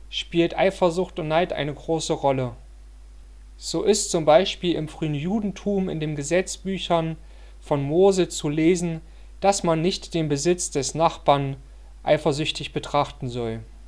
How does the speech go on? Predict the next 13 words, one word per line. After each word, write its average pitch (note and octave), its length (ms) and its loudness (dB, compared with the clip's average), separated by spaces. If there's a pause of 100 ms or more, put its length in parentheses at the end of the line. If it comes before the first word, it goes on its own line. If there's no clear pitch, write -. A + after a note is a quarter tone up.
(280)
Aber F#3 300 10
auch F#3 200 8
in E3 100 0
der D#3+ 100 6
modernen D3+ 480 4
Welt E3+ 300 4
spielen D3 440 -2
Neid D#3+ 300 4
und D3 100 -2
Eifersucht D#3+ 640 0
eine C#3 240 -2
wichtige D3+ 380 -4
Rolle. C#3 360 0